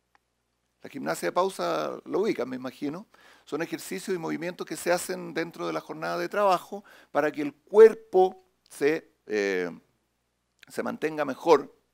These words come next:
para que los músculos se distiendan,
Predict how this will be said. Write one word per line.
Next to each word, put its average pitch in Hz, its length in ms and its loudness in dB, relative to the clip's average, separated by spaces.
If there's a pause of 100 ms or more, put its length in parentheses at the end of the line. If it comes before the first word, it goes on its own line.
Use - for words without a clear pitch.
(160)
para 104 200 -2
que 101 400 0
los 92 160 -8
músculos 113 480 -6
se 98 120 -8
distiendan, 143 760 0